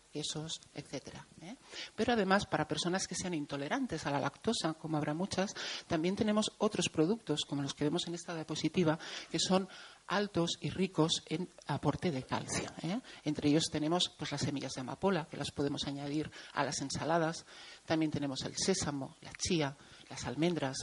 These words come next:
las nueces, ¿eh? Todos estos productos que tenemos aquí que podemos incorporar en nuestras ensaladas diarias, ¿de acuerdo?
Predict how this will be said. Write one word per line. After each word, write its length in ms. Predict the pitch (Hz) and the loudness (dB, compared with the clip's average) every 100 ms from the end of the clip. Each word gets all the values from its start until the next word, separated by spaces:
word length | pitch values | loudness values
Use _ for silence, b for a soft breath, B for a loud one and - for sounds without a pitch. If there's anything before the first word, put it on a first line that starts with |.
| - | -8
las 140 | 120 156 | -6 0
nueces, 560 | 170 165 139 160 - - | 0 0 -6 -6 -12 -18
¿eh? 160 | - 214 - | -14 -14 -10
Todos 180 | - 139 | -6 -6
estos 200 | 143 143 | -4 -4
productos 520 | - 143 151 - 196 - | -2 -4 -4 -4 -4 -4
que 80 | |
tenemos 300 | 156 147 147 | -6 -4 -4
aquí 240 | 151 147 175 | -4 -6 -4
que 140 | 160 | -2
podemos 320 | - 147 165 | 0 0 0
incorporar 580 | 160 - 151 151 151 175 B B B | -2 0 -2 0 0 0 B B B
en 200 | - 180 | 4 4
nuestras 440 | 175 180 - 196 - | 4 0 0 -2 -2
ensaladas 760 | 170 165 - 156 151 151 151 139 | -4 -2 0 2 2 2 0 -2
diarias, 640 | 139 135 135 135 139 - - | -6 -6 -10 -12 -12 -14 -10
¿de 100 | 147 | -10
acuerdo? 400 | - 139 156 | -6 -6 -4